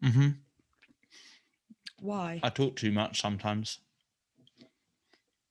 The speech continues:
Speaker 1: I've got a
Speaker 2: That
Speaker 1: donut
Speaker 2: was
Speaker 1: in my
Speaker 2: it.
Speaker 1: mouth.
Speaker 2: That's your answer. <laughs>
Speaker 1: I just don't think we have.
Speaker 2: I
Speaker 1: Um,
Speaker 2: No, I d-, I,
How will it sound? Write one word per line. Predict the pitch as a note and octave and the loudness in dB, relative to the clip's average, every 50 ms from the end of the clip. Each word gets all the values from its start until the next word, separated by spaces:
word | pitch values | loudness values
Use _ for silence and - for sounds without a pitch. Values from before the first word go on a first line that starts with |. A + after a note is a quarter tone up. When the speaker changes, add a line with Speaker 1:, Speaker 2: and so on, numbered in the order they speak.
| _ _ _ _ _ _ _ _ _ _ _ _ _ - - _ - - - _ _ _ _ _ _ _ _ _ _ _ - _ - - _ _ _ _ _ _ _ _ _ - - _ _ _ _ _ _ _ _ _ _ _ _ _ _ _ - - | _ _ _ _ _ _ _ _ _ _ _ _ _ -20 -20 _ -20 -20 -20 _ _ _ _ _ _ _ _ _ _ _ -20 _ -20 -20 _ _ _ _ _ _ _ _ _ -20 -20 _ _ _ _ _ _ _ _ _ _ _ _ _ _ _ -4 -2
Speaker 1:
I've | A#2+ A#2 A2+ | 0 0 2
got | A2 B2 | 2 0
a | A#2 G#2+ | 0 2
Speaker 2:
That | - A2+ A2+ | 4 4 6
Speaker 1:
donut | A2+ G#2 | 6 4
Speaker 2:
was | - | 4
Speaker 1:
in | G#3 G#3 | 2 2
my | F#3 | 2
Speaker 2:
it. | - | 2
Speaker 1:
mouth. | G3+ F#3+ | 2 2
Speaker 2:
That's | G#3+ - | 2 2
your | G#3 G#3 G3 | 2 0 0
answer. | F#3+ - G3+ G3+ G3 F3+ F3+ - - - _ - - - - - _ _ - - _ - | 0 0 -4 -8 -10 -10 -12 -14 -20 -20 _ -20 -20 -20 -20 -20 _ _ -20 -12 _ 0
<laughs> | D#4 C#4+ C4+ A3+ G3+ G#3+ A3+ G3+ F#3 A3+ A#3+ A#3 D4 - - - - | 2 4 4 2 2 -2 -2 -2 0 -2 -2 -2 -4 -8 -12 -2 2
Speaker 1:
I | - F3 | 4 4
just | G#3 G#3+ | 4 6
don't | - B3 A#3 | 6 4 4
think | G#3+ G#3 F3+ | 4 2 2
we | D#3 C3+ | 2 4
have. | A#2+ A2+ B2+ C#3 C#3+ C4+ | 4 6 6 6 8 8
Speaker 2:
I | D#4 F4 F4+ F#4 F#4 F#4 F#4 B2 B2 | 8 8 8 6 6 6 8 6 6
Speaker 1:
Um, | B2 B2 A#2 - B2 B2 - - _ _ _ _ _ _ _ _ _ _ _ _ _ _ _ _ _ _ _ _ _ _ - - _ _ _ _ - - - - - _ _ _ _ _ _ _ - - _ _ _ | 6 4 2 2 0 -2 -6 -12 _ _ _ _ _ _ _ _ _ _ _ _ _ _ _ _ _ _ _ _ _ _ -14 -14 _ _ _ _ -16 -12 -12 -12 -12 _ _ _ _ _ _ _ -20 -20 _ _ _
Speaker 2:
No, | - C#4+ C#4+ C#4+ C#4+ C#4 C#4 - - | -2 2 4 4 4 4 2 2 2
I | - C#4 | 2 2
d-, | - C4+ - - | 2 0 0 2
I, | - C#4+ C#4+ | 2 2 2